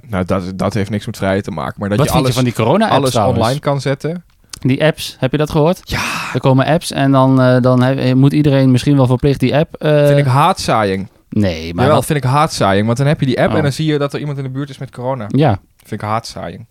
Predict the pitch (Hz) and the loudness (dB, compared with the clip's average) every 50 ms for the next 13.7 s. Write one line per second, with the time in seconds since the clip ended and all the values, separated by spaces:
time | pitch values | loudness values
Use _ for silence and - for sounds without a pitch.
0 | _ _ _ _ _ _ - 117 113 113 - - 139 135 120 104 101 110 117 123 | _ _ _ _ _ _ -2 0 0 0 0 2 2 4 4 4 4 2 0 0
1 | 110 101 - - 113 110 107 - 117 104 101 98 - 117 113 113 - - 110 104 | -2 -2 0 0 0 0 0 0 0 0 0 0 0 2 0 0 0 0 -2 -2
2 | - 107 104 104 104 107 110 110 110 107 107 107 113 107 - - 113 107 104 104 | 0 0 0 2 2 2 2 2 2 2 2 2 0 -2 -2 -2 0 0 0 0
3 | - - 120 110 107 104 101 - - - _ _ - 117 104 104 - - 110 107 | 0 0 0 0 0 0 -2 -4 -8 -16 _ _ -4 -2 -2 -2 0 -2 0 0
4 | 104 - - - - 120 - - - 117 - - 120 113 107 110 110 - - - | 0 -2 -2 -4 -4 -4 -4 -4 -8 -8 -6 -2 0 0 2 2 0 -2 -6 -16
5 | _ _ _ - 110 110 - - 117 104 110 107 - - - 131 139 - - - | _ _ _ -10 -10 -8 -4 -4 -2 0 0 -2 -4 -4 -2 -2 -2 -2 -4 -6
6 | 117 - - 120 120 120 123 - - - - - _ _ _ _ _ _ _ _ | -6 -2 0 2 2 2 2 -2 -6 -16 -18 -20 _ _ _ _ _ _ _ _
7 | _ _ - - 110 110 107 107 110 113 - - 120 117 120 117 113 - - 110 | _ _ -4 -2 0 2 2 2 0 0 -2 0 2 4 4 4 2 2 0 2
8 | 107 110 110 110 104 104 120 123 113 110 110 - 120 113 - 110 113 123 113 104 | 4 4 4 4 4 4 4 4 2 0 2 0 0 0 2 0 -2 0 0 -2
9 | 104 - - 85 76 76 - - - _ _ - 101 78 - 104 113 123 123 143 | -2 -2 -4 -10 -12 -12 -16 -18 -20 _ _ -8 -8 -8 -6 -4 -4 -4 -2 -4
10 | 151 151 151 143 147 135 - - 147 131 135 135 139 135 131 127 - - - 131 | -4 -4 -2 -2 -4 -4 -4 -2 0 0 2 2 2 2 2 0 0 -2 -4 -4
11 | 135 135 - - - - 87 98 92 90 87 69 69 117 - 107 85 71 73 65 | -4 -4 -8 -10 -10 -8 -6 -6 -4 -4 -6 -8 -10 -10 -8 -8 -8 -8 -8 -12
12 | - 113 - - - - 95 82 80 78 78 80 80 80 85 90 92 - 110 95 | -14 -18 -18 -8 -4 -4 -4 -4 -6 -8 -10 -10 -10 -10 -10 -10 -6 -2 -2 -2
13 | 90 87 101 120 - - - - - 104 101 101 - | 0 0 0 -2 0 -2 -6 -2 -2 0 0 0 -2